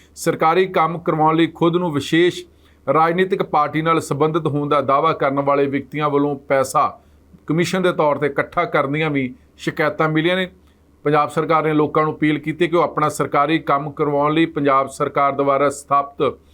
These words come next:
ਸੇਵਾ ਕੇਂਦਰਾਂ ਦੀ ਵਰਤੋਂ ਕਰਨ ਤੇ, ਅਤੇ ਕਿਸੇ ਨੂੰ ਵੀ ਕਮਿਸ਼ਨ ਨਾ ਦੇਣ।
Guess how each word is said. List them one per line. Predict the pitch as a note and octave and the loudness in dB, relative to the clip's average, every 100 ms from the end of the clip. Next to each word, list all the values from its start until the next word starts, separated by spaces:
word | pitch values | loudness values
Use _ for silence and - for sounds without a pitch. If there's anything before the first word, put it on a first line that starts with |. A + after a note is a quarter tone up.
| - - - | -20 -20 -18
ਸੇਵਾ | - E3 F3 | -2 2 2
ਕੇਂਦਰਾਂ | E3+ F3 D#3+ E3 | 2 0 2 2
ਦੀ | E3 F3 | 4 2
ਵਰਤੋਂ | D#3+ - D#3 | 2 0 0
ਕਰਨ | D3 D#3+ | 0 0
ਤੇ, | D#3+ E3 | 0 -2
ਅਤੇ | D#3 | -2
ਕਿਸੇ | D#3 E3 - F3+ | -2 -2 2 2
ਨੂੰ | D#3 | 0
ਵੀ | D3+ D3 | -4 -6
ਕਮਿਸ਼ਨ | D3 C#3+ C#3+ - | -4 -2 -2 -4
ਨਾ | D#3+ C#3+ | -2 -2
ਦੇਣ। | C3+ C#3 | 0 -2